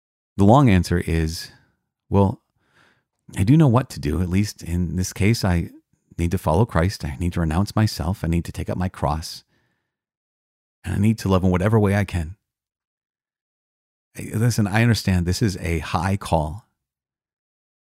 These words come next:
especially in a world under the regime of sin, relationships and hearts that have been broken under the regime of sin. This is such a high call. And so you can say, "Father, you have no idea,"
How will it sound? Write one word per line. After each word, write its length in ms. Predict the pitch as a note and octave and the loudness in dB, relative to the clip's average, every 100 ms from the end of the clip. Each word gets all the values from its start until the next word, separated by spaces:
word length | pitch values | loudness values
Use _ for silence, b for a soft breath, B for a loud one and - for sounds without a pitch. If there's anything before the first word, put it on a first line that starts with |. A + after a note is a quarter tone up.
| _ | _
especially 560 | - G2 A2+ - A#2 G#2 | -8 0 0 2 2 2
in 280 | F#2 F#2 - | 2 0 -2
a 60 | - | -4
world 460 | D#2+ F#2 G2 F#2 - _ | 0 2 2 0 -8 _
under 240 | G2 G2 | 0 2
the 120 | F2+ E2 | 2 0
regime 300 | D#2+ F2+ E2+ | 0 0 0
of 120 | E2 | -2
sin, 380 | - F2+ A2+ B2 b b b b | -2 0 0 -4 b b b b
relationships 580 | - D#2+ F#2+ A2 G2+ A#2 | -4 0 2 2 0 -2
and 100 | F2 | -4
hearts 440 | - - G#2+ - - | -4 0 2 0 -4
that 180 | E2+ | -2
have 220 | D#2+ D#2 - _ | -2 -4 -6 _
been 160 | - D#2+ | -4 -4
broken 540 | - G2 G2+ B2 A#2+ G#2 | 2 2 4 2 0 0
under 180 | E2+ | 0
the 260 | E2+ D#2+ D#2 - | 0 -2 -4 -4
regime 320 | E2+ E2 F#2+ | -2 2 2
of 100 | E2+ | 2
sin. 360 | - F2+ F#2+ G2 b b b b b | -2 -4 -2 -4 b b b b b
This 160 | F#2+ F#2 | -6 -2
is 100 | A2+ | -4
such 380 | - - G2 - | -4 -4 -4 -4
a 100 | F#2+ | -4
high 220 | E2 D#2+ | -2 -4
call. 440 | - D#2+ D2 E2+ - _ _ - | -4 -6 -6 -8 -16 _ _ -6
And 140 | F#2 | -4
so 220 | - F#2+ | 0 0
you 180 | F#2+ F#2 | 2 0
can 400 | G#2 F2+ E2 E2 | 0 -2 -4 -10
say, 220 | G2 A2 | -4 0
"Father, 280 | F2 - G#2 | 0 2 2
you 120 | G2+ | 4
have 100 | F2+ | 4
no 300 | F2 F#2 G2 | 2 2 2
idea," 400 | F#2 F2 D#2 E2 | 0 -2 -6 -10